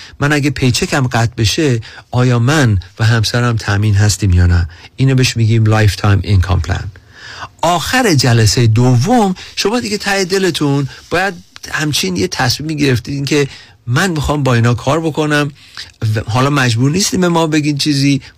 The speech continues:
عجله نداریم، می‌تونین باز راجبش برین فکر کنین. در جلسه سومه که جواب سوالاتون رو دادیم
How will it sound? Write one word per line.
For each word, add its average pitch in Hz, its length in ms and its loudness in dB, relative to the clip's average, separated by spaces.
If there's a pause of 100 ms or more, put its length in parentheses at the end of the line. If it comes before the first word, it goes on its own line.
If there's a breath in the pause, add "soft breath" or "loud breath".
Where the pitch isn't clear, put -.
عجله 113 460 2
نداریم، 156 600 0 (320 loud breath)
می‌تونین 123 340 0
باز 117 180 2
راجبش 107 400 0
برین 104 260 -2
فکر 185 280 -2
کنین. 156 480 0 (420 loud breath)
در 123 180 2
جلسه 117 480 0
سومه 139 600 0
که 123 340 0 (420 loud breath)
جواب 113 340 2
سوالاتون 104 500 0
رو 101 60 2
دادیم 104 500 2